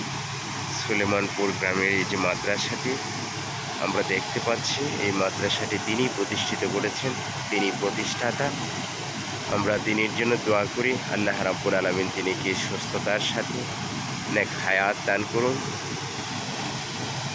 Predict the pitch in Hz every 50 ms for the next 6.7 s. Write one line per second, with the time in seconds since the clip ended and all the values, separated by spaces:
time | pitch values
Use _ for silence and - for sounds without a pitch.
0 | - - - - - - - - - - - - - - 101 104 - 104 107 -
1 | - - - - - - - - - - - - - - - - - - - -
2 | - - - - - 104 101 104 107 110 107 117 120 - 123 127 123 123 123 113
3 | - - - - - - - - - - - - - - - - - 113 107 110
4 | 110 107 104 104 - 113 113 104 101 110 101 101 101 98 - - 104 92 110 104
5 | 104 - - - 120 107 95 - - 98 101 101 101 101 98 98 95 92 - 98
6 | 101 101 104 - - 120 110 113 113 117 - - - -